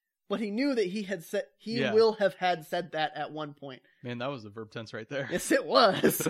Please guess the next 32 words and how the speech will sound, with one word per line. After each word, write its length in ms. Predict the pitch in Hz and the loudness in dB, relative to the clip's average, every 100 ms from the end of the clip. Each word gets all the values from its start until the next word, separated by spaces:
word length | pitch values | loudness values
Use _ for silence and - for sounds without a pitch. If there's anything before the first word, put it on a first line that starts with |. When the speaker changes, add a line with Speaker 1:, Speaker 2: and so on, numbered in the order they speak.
| 220 | 2
Speaker 2:
<laughs> 120 | - - | 2 -2
Time 220 | 262 226 | 0 0
travel 280 | 180 139 131 | -2 -2 -2
movies, 320 | 131 160 135 | -4 -4 -4
everyone. 360 | 156 180 190 - - - | -2 -2 -2 -4 -20 -16
Speaker 1:
<laughs> 20 | 185 - | -16 -16
It's 100 | 254 | -6
like 100 | 339 | -2
the, 220 | 262 208 175 | 2 4 4
that, 260 | 175 170 _ _ - | 2 -2 _ _ -4
the, 320 | 202 190 185 | 2 4 4
one 140 | 180 208 | 2 -2
of 60 | 190 | -2
the 60 | |
few 260 | - 170 175 | -6 -10 -10
things 320 | 170 156 156 | -6 -6 -6
that 80 | 156 | -6
I 80 | 147 | -6
enjoyed 320 | 143 147 139 | -6 -8 -8
about 260 | 139 135 - - | -8 -8 -12 -10
Big 180 | 139 127 | -10 -10
Bang 200 | 127 131 | -12 -12
Theory 260 | 135 135 | -10 -10
is 80 | 135 | -10
when 100 | 131 | -12
they 80 | 131 | -12
had 120 | 131 | -12
the 100 | 131 | -12
episode 380 | 135 - 139 131 | -14 -14 -14 -12
about, 340 | 127 123 123 _ _ _ _ - | -10 -8 -10 _ _ _ _ -14
or 160 | 147 | -12
they, 140 | 139 | -10